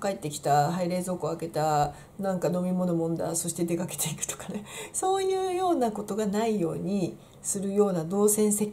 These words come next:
計ができないかっていうのも、リフォームの場合とか特に考えてほしいところではありますね。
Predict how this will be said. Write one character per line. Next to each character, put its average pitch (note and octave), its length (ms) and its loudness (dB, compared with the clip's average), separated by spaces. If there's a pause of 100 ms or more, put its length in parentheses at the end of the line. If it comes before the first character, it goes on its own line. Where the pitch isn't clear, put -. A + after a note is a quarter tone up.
計 - 200 -2
が D#3+ 80 -6
で E3+ 100 -6
き G3 140 -4
な F#3+ 100 -4
い E3 60 -6
か A#3+ 140 0
っ A#3 100 -2
て - 100 -8
い F#3+ 60 -2
う F3 40 0
の E3+ 120 -2
も、 G#3+ 240 2 (300)
リ A#3+ 100 -2
フ D#4+ 80 4
ォ F#4 60 6
ー - 20 2
ム D#4 60 4
の G3+ 60 2
場 E3 120 2
合 D#3 80 2
と D#3+ 100 -6
か E3 140 -4
特 A3+ 160 -4
に A3 80 0
考 F3 140 -4 (100)
え D3 120 -2
て E3 120 -6
ほ E3 160 -6
し - 340 -4
い - 80 -16
と F3 100 -8
こ - 140 -6
ろ - 300 -6
で A#3 100 0
は - 300 -2
あ F3+ 80 -4
り E3+ 260 -4
ま F#3 100 -2
す - 120 2
ね。 - 280 -4